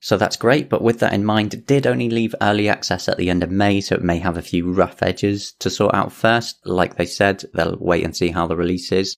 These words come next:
To get a sense of what It Lurks Below is like, though, think about Terraria, only R P G style with character classes.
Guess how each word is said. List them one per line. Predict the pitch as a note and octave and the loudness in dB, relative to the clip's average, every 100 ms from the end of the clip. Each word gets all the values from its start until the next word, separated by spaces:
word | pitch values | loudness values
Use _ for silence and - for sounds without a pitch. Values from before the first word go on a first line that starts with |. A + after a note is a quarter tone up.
| - | -4
To | |
get | B2+ E3 | 0 2
a | F3 | 2
sense | - C#3+ C3 - | 2 2 0 -2
of | - | -2
what | A2 A2 - | 0 0 0
It | G2 | 0
Lurks | G2+ G2 - | 2 0 -2
Below | - F2+ F#2 F2+ F2+ | 0 2 4 2 0
is | F2+ F2 | -2 0
like, | F#2+ F#2+ - | 0 0 0
though, | E2+ E2+ | -2 0
think | C3+ C#3+ C3 | -2 -2 -2
about | B2 G#2+ G2+ - | -2 -2 -2 -4
Terraria, | - F#2 G2+ G2+ F#2+ F#2+ - | -4 -2 2 2 2 0 0
only | F#2+ F#2+ F#2 F2+ F2+ F2 | 0 2 2 2 2 2
R | G2 | 0
P | G2+ G2 | 0 -2
G | G2 G#2+ | -2 -2
style | G2+ G#2 G#2 G#2 | -2 -2 0 0
with | G#2 G2 | -2 -2
character | G2+ G#2 - | -2 -2 -4
classes. | - A2 A2+ - B2+ - | -4 -4 -4 -6 -6 -8